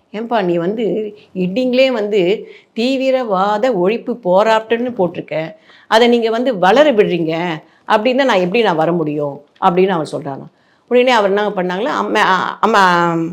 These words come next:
அண்ணன் என்ன பண்ணாங்களா, "அமைதி போராட்டம் போடுங்க, அப்ப நான் வந்து தலைமை தாங்குறேன்" அப்படின்னாங்க. அப்பயே, அப்பயே ஒரு சிலருக்கெல்லாம் எப்படி பேசணும், எப்படி பேசக்கூடாதுன்னே அப்பயே தெரிஞ்சிருக்கு. அதனால சில பேர்லாம் நல்லா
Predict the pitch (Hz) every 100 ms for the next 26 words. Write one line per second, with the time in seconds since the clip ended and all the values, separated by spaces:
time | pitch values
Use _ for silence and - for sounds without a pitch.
0 | - - 208 247 208 190 170 175 180 294
1 | 415 - - 202 269 262 262 190 170 170
2 | 156 165 156 151 147 151 135 - - -
3 | 240 202 165 185 175 151 165 156 139 131
4 | 147 127 151 - 156 - _ _ _ _
5 | 139 - 254 285 320 - - _ 165 165
6 | 269 302 208 202 208 220 220 220 233 247
7 | 170 214 - _ - 180 254 247 185 214
8 | 202 190 180 185 - _ - 175 233 240
9 | 190 214 247 233 240 233 262 311 226 262
10 | 254 220 180 160 - 151 - - - 233
11 | 247 269 - 220 208 233 240 190 214 214